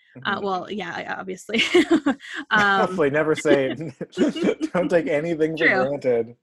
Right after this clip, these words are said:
Speaker 1: True. But I s-, definitely feel a little, um, anxiety around that because then I start to overthink about, um, well,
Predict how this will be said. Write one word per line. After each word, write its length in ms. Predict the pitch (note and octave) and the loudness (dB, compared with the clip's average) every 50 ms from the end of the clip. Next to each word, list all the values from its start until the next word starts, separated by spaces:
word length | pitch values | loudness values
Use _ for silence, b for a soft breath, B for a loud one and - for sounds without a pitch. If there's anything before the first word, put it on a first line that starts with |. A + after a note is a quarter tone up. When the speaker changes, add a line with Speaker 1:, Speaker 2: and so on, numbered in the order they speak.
| _ _ - | _ _ -10
Speaker 1:
True. 420 | - - D4 B3+ G#3 F#3+ F3+ E3 B B B | -4 0 2 2 2 2 0 -4 B B B
But 200 | A3 G#3+ B3 B3 | -4 0 0 2
I 80 | B3 B3 | 2 0
s-, 120 | B3 - - | -2 -4 -2
definitely 420 | B3+ A#3+ B3 - C#4+ C#4 C#4+ C#4+ | -4 -2 -2 -2 -2 -2 -2 -2
feel 400 | C#4+ - B3+ A3+ A3 A3+ A3 - | -4 -4 -2 -2 0 0 0 0
a 40 | G#3 | -2
little, 480 | G#3 G#3+ G#3+ G#3+ G#3 G#3 G#3 G#3 G#3 G3+ | -2 0 0 2 2 2 2 0 0 0
um, 300 | - F#3+ F#3+ F#3 F#3+ - - | 0 -2 -2 -4 -6 -8 -8
anxiety 600 | - G#3 G#3 G3+ F#3+ G3 F#3 F#3 G3 G3 G3+ G3+ | -6 -6 -4 -4 -2 0 0 0 0 0 0 -2
around 440 | G3 F#3+ F3+ F3 E3 E3+ F3 F#3+ - | -2 -2 -4 -6 -6 -6 -8 -10 -6
that 320 | B3 C4 D4 D#4+ E4 D#4 - _ _ | -4 -4 -2 -2 -4 -6 -10 _ _
because 420 | A3+ G3+ - A3 G#3 G3 F#3+ - | -10 -8 -4 -4 -4 -4 -4 -2
then 380 | - G3 F#3+ F#3+ F#3+ F#3+ F#3+ B B B B B B B - | -4 -4 -2 -2 -4 -6 -8 B B B B B B B -4
I 100 | G#3+ A3 | -4 -4
start 280 | G#3+ - A#3+ A3+ A3 | 0 0 0 0 0
to 120 | - - - A3 | -2 -4 -4 -2
overthink 640 | G#3+ G#3 G3+ G#3 G#3 G#3 - - G#3+ G3+ G3+ G3+ | -2 -2 -2 -2 -4 -4 -6 -8 -6 -6 -6 -6
about, 520 | A3 G3+ F#3+ G3+ F#3+ F#3 F#3 F#3 F3+ - - _ _ _ _ _ _ - | -8 -6 -2 -2 0 0 -2 -2 -4 -8 -10 _ _ _ _ _ _ -6
um, 380 | G3+ G3 F#3+ F#3+ F#3+ F#3+ F#3+ G3 | -4 -4 -4 -4 -6 -8 -6 -2
well, 480 | A3 A3 G#3+ G#3+ G#3+ G#3 G#3 - - | 0 2 2 2 2 0 -2 -4 -8